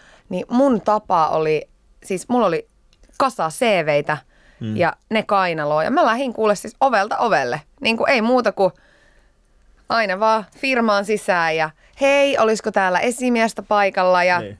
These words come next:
Speaker 1: "Pehkosen Tuija, hauska tavata. Olisiko teillä töitä?" Ja
Speaker 2: Niin.
Speaker 1: C V-kouraa. Ja lopulta ensimmäinen duuni, minkä mä sain siellä, niin oli sellaisesta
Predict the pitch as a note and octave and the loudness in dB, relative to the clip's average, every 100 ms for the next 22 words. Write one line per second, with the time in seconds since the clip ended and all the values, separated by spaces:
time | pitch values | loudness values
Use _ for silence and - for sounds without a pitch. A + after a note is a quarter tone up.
0 | _ - B3 - G#3+ G#3 G3 G#3 G3+ G3+ | _ -2 -2 -2 -4 -4 0 2 4 2
1 | - - F4 F4+ - C4 C4+ B3 G3+ F3 | 0 -2 0 0 -2 -4 -2 0 -2 -2
2 | - - - - C#4 - A3 G3 F#3+ G#3 | -4 -6 -8 -2 0 0 0 0 2 2
3 | E3+ C#3 - D3+ D#3 D#3+ C#3+ C#3 - D3 | 2 0 -4 -4 0 0 0 -4 -2 -2
4 | E3+ G3 F#3+ - - - - _ A#3+ C#4 | 0 0 -2 -10 -20 -20 -20 _ 0 0
5 | - A3 - C#4+ B3+ A3 F#3 F#3 G3 E3+ | 0 -8 -2 -2 0 0 0 0 0 -2
6 | D#3 D3+ D#3+ D#3 F3+ E3 D3+ D3 C#3 C#3+ | -4 -8 -8 -4 -2 -2 -4 -4 -4 -6
7 | - D3+ D3 D3+ D3 C#3+ - - D3+ | -4 -2 -2 -4 -6 -6 -10 -4 -4